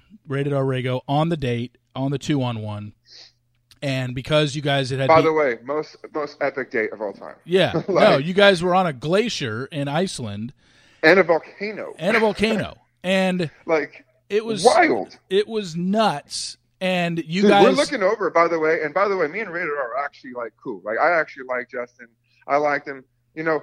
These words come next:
Speaker 2: it, when we argued on the show, it was all for show. I mean, me and him, we got along. We were cool. They, they, they, they pit us against each other in certain moments. And, you know, when you drink that much on T V, you know, you, you, things <laughs> are bound to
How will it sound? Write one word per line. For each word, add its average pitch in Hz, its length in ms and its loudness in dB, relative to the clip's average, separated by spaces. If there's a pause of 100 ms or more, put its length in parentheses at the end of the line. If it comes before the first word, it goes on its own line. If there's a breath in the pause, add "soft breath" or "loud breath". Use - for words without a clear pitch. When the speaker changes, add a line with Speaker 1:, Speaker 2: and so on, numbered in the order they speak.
(280)
Speaker 2:
it, 175 200 -6
when 165 220 -6
we 175 160 -4
argued 156 380 -2
on 156 100 -4
the 139 80 -10
show, 156 460 -4
it 143 180 -6
was 120 140 -12
all 101 180 -8
for 95 100 -18
show. - 320 -18 (160)
I 147 220 2
mean, 165 220 -6
me 175 100 -2
and 165 80 -4
him, 131 380 -6
we 139 80 0
got 139 160 6
along. 139 520 4
We 139 60 -8
were 127 140 -8
cool. 143 440 -4
They, 151 120 0 (120)
they, 156 140 2 (240)
they, 170 120 -8 (180)
they 160 100 -6
pit 147 240 -8
us 143 140 -4
against 120 340 -12
each 123 160 -12
other 120 300 0
in 120 80 -6
certain 117 240 -6
moments. 113 380 -8
And, 107 180 -6 (580 loud breath)
you 170 80 0
know, 156 160 6
when 151 120 -4
you 143 80 -12
drink 151 260 -6
that 135 180 0
much 139 220 -8
on 135 120 -6
T 131 160 -10
V, 127 80 -6
you 131 220 -6
know, 120 100 -6
you, 117 220 -10
you, 113 140 -10
things 127 340 -2
<laughs> - 80 -12
are - 720 2 (100)
bound 170 280 2
to 160 100 4